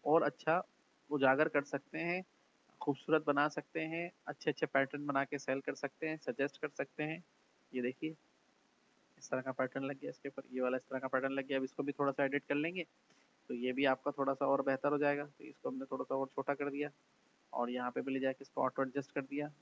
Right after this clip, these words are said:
और यहाँ से इसका जो design है वो bricks में ले लिया हमने, ये सीधा सीधा लग जाएगा, हेक्सा में लगाइए, ये ज़्यादा अच्छा लग रहा है, Done कर दीजिए इसको यहाँ से।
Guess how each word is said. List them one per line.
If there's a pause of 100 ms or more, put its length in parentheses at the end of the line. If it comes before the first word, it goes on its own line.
और
यहाँ
से
इसका
जो
design
है
वो
bricks
में
ले
लिया
हमने, (720)
ये
सीधा
सीधा
लग
जाएगा,
हेक्सा
में
लगाइए,
ये
ज़्यादा
अच्छा
लग
रहा
है, (100)
Done
कर
दीजिए
इसको
यहाँ
से।